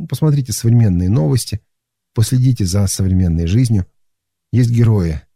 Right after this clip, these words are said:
на час, на неделю. Я щас подумал назвать кого-нибудь из этих героев,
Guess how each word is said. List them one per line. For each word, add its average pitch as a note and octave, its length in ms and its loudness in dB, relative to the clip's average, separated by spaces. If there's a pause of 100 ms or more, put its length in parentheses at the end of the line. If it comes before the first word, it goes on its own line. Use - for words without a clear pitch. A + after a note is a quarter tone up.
(180)
на D2+ 120 -8
час, - 640 -4 (580)
на G2+ 140 2
неделю. F#2 640 0 (1200)
Я G2 100 0
щас - 180 -4
подумал F#2+ 500 0 (560)
назвать A2+ 520 2
кого-нибудь D#2+ 500 -6
из D#2+ 100 -6
этих D#2 200 -10
героев, D#3+ 560 -2